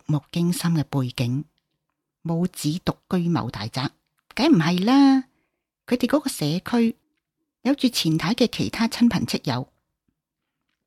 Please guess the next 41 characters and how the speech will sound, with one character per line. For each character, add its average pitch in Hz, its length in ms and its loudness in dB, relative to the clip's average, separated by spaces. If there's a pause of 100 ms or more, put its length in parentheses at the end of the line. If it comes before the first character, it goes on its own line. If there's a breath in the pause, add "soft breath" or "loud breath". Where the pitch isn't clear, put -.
(260)
和 175 260 -2
樂 190 260 -4
融 151 260 -2
融， 139 260 -4 (880)
每 277 200 2
日 262 120 2
串 - 260 2
門 226 280 6 (100)
飲 202 260 4
茶， 139 420 -6 (680)
大 240 140 -4
家 339 100 0
見 247 240 6
面 202 180 6
講 190 240 2
嘅 214 140 2
又 190 140 0
係 160 180 -2
華 131 280 -6
語， 165 320 -4 (560)
簡 294 200 2
直 - 60 0
係 202 160 2
一 254 80 2
個 285 100 -2
小 185 300 -2
華 160 180 0
人 131 180 -2
社 - 260 -6
區 214 280 -2
啊。 - 160 -6 (1040)
咁 392 140 -6
前 214 200 0
太 226 200 4
唔 220 100 8
係 180 160 2
唔 151 60 0
識 269 100 -2
講 202 180 0
英 247 200 6
文， 175 360 2